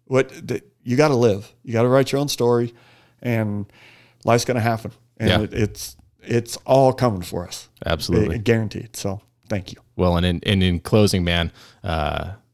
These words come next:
Speaker 2: uh, my, my last question to you is that you have a microphone to the world.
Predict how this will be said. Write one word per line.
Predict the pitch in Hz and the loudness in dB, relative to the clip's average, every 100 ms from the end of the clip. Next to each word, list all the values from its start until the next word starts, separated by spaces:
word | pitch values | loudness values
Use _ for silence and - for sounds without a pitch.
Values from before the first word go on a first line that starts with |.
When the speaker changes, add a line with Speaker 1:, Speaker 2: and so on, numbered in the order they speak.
| _ | _
Speaker 2:
uh, | - 64 58 62 - | -12 -10 -12 -14 -10
my, | 80 76 | -8 -6
my | 73 71 | -6 -4
last | 78 73 - | -4 -4 -4
question | - 73 - 78 | -4 -4 -4 -6
to | - 76 | -6 -6
you | 71 76 | -6 -6
is | 64 69 71 | -6 -8 -8
that | - | -8
you | 71 78 | -6 -4
have | 80 71 | -2 -2
a | 73 | -4
microphone | 78 82 85 82 87 90 | -2 -2 -2 -2 0 0
to | 104 | 0
the | 104 | 0
world. | 98 87 85 - | 2 2 2 -2